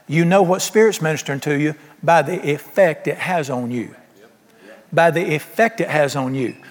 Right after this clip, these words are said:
So where am I gonna find that out? Well, let, let me give you a hint. "Thy word is a lamp unto my feet and a light unto my path." The word of God is light. The entrance to thy word gives light. Uh, let, let me, a demon's sort of like a roach.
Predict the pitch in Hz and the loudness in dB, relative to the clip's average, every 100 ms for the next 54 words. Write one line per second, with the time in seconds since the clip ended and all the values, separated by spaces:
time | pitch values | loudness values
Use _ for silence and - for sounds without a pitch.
0 | - - 180 214 214 202 196 208 196 185 | -20 -2 2 4 4 2 2 4 4 4
1 | 196 202 - - 170 233 277 196 190 175 | 4 4 2 -2 -4 -2 -2 0 2 0
2 | 156 127 160 - - - _ _ _ - | 0 -2 -2 -6 -12 -20 _ _ _ -20
3 | - - _ _ _ _ _ 120 170 202 | -20 -20 _ _ _ _ _ 0 4 6
4 | 190 214 185 156 135 139 147 180 180 165 | 4 2 2 0 0 -4 0 2 2 -2
5 | 151 160 147 135 - 160 - - - - | -4 -2 0 -2 0 -2 -4 -8 -20 -20
6 | _ _ _ _ - 147 127 139 127 139 | _ _ _ _ -4 -2 0 -2 0 2
7 | 135 98 - - - _ _ _ _ _ | 2 0 -12 -18 -20 _ _ _ _ _
8 | _ _ _ _ 135 135 143 135 127 139 | _ _ _ _ -6 -4 -2 -2 0 -2
9 | - - 156 226 180 165 175 156 143 135 | 0 0 2 2 4 4 4 2 -2 -2
10 | 107 - - _ _ _ 156 196 208 170 | -4 -12 -20 _ _ _ 0 0 -4 -6
11 | 175 180 170 175 160 131 147 - 143 135 | 0 2 4 2 0 -2 -4 -4 0 0
12 | 123 - - - - - - _ - 135 | 0 -6 -20 -20 -20 -20 -20 _ 0 2
13 | 131 156 190 202 226 208 156 165 294 294 | 2 2 0 2 2 4 2 2 2 2
14 | 170 202 165 160 127 135 123 - - | 0 0 2 2 2 -2 -4 -8 -16